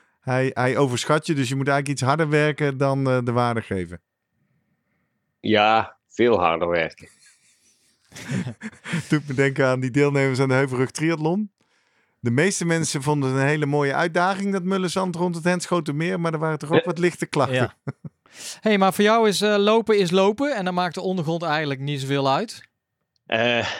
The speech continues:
Speaker 2: niet, ja, niet helemaal. Je moet natuurlijk ook af en toe wel eens wat, als je er, er wat snelheid wil trainen, moet je ook gewoon snelheid op de weg kunnen trainen, hè? Op asfalt of, of op de baan, wat je,
Speaker 3: Ja.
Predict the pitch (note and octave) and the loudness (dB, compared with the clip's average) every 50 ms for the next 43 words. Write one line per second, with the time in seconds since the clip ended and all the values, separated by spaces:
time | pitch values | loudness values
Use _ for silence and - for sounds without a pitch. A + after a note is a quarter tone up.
0 | - - - - A#2+ A#2+ C3+ D3 - - G#2+ A2 A2 A2+ A2+ G#2 G#2+ A#2 B2 A#2 | -12 -16 -6 -2 0 0 0 0 -2 0 2 2 4 2 2 2 0 0 -2 0
1 | A#2+ A2 G#2 G2 F#2 F2+ F2+ G2 A#2 C#3 D3 C#3 B2+ A2+ G#2+ A2+ B2+ A#2+ A#2+ - | 0 0 0 0 0 0 2 2 2 2 0 -2 -2 -2 0 0 -2 -2 -4 -4
2 | - A#2+ A2 G#2 - - A#2+ A#2+ - - - A#2 A2 A#2 A2 G#2+ - B2 A2 G#2+ | -2 -2 -2 0 0 0 0 -2 -2 -2 -2 -2 0 0 -4 -2 -2 0 2 2
3 | A2+ G#2+ G#2+ G#2+ G#2 - - G#2 G#2 G2+ G2+ - - - _ _ _ _ _ _ | 2 2 2 0 -2 -2 0 0 0 0 0 -4 -12 -18 _ _ _ _ _ _
4 | _ _ _ _ G#2 G2+ - - - A2+ A2+ A2 F2 G#2+ A2 G#2+ A2 G#2+ - - | _ _ _ _ -6 -4 -2 -2 0 0 0 0 0 2 2 2 2 0 0 0
5 | C3 B2+ B2 B2 A#2+ A#2 G#2+ G#2 G#2 G#2 G2+ G2+ - - G2+ F#2 G2 G2+ G#2+ G#2 | 2 2 4 4 2 0 0 0 -2 -2 -2 -2 -2 -2 0 0 0 -2 -2 -2
6 | G#2+ A2 - G#2+ - - A#2+ A#2+ - - - G#2+ G2+ G2 G2+ G#2 G2+ F#2+ - _ | -4 -2 -2 0 0 0 0 0 -2 -2 0 0 2 2 0 -2 -4 -8 -14 _
7 | _ _ _ _ _ _ _ _ - - - - A#2 A2 A2 A2+ A2 A2 - - | _ _ _ _ _ _ _ _ -18 -8 -2 0 0 2 2 2 0 0 0 -2
8 | A#2 G2 F#2+ G#2+ F#2 A#2+ B2 - - - - G#2+ F#2+ F#2+ F#2 - - G2+ F#2 F2 | -2 0 0 0 2 2 2 0 -2 -2 -2 -2 -2 -2 -4 -4 -2 -2 -2 -2
9 | E2 D#2+ E2 F#2 A2 A2+ A2 - - - - - G#2+ G2 F2+ - - D#2+ D#2+ F2 | -4 -4 -4 -2 -2 -2 0 0 0 0 0 0 0 0 0 0 -4 -8 -6 -6
10 | F#2 D#2+ - E2 E2+ - - F#2+ E2+ A#2+ A2+ G2 F#2 F2+ G2+ G#2 G2+ F#2+ E2+ F#2 | -6 -6 -6 -10 -10 -8 -6 -2 0 0 0 0 0 -2 -4 -4 -8 -6 -4 -4
11 | F#2 - - F#2 F#2 F2 D#2 - _ _ _ - A#2+ A2+ G#2+ | -4 -4 -4 -6 -6 -6 -8 -12 _ _ _ -8 -8 -8 -8